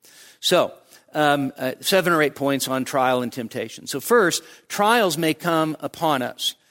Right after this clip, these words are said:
and these come upon us by the sovereign purpose of God to test our faith. All right? The Bible is absolutely clear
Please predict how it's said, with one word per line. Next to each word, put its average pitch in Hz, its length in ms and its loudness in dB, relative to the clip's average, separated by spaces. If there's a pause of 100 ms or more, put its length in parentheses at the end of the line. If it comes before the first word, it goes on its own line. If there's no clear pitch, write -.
(320)
and 151 480 2
these 196 580 2 (120)
come 160 400 -2
upon 143 460 0
us 139 360 2 (300)
by 143 220 2
the 127 80 -4
sovereign 156 440 2
purpose 151 360 -4
of 127 140 -8
God 131 340 0 (180)
to - 80 -14
test 131 380 0
our 127 120 2
faith. - 460 -6 (360)
All - 80 -8
right? 127 180 -2 (280)
The 143 60 -10
Bible 185 420 4
is 143 280 0
absolutely 165 680 2
clear 147 460 2